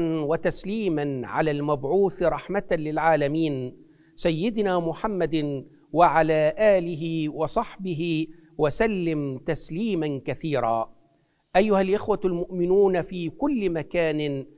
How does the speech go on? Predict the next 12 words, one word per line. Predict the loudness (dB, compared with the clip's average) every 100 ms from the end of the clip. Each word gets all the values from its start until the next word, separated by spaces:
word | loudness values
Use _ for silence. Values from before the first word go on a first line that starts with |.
| _ -6
من | -4 -2 -4 2
أرض | 2 2
الله | 0 0 0 -2
الطيبة، | -4 -6 -4 -2 -2 -6 -12 _ _ _ _ -2
السلام | 0 2 4 4 4
عليكم | 2 2 0 -2 -2 -2 -2 -8 0
ورحمة | 4 4 4 -2 -4 -6 -4
الله | -6 -2 -2 -2 -4 -6 0
وبركاته. | 0 2 0 -2 -4 -6 -8 -14 _ _ _ _ _ _ -4
نحييكم | -2 0 -2 -2 0 2 4 2 -4 0
من | 4 4
هنا، | 4 2 2 -2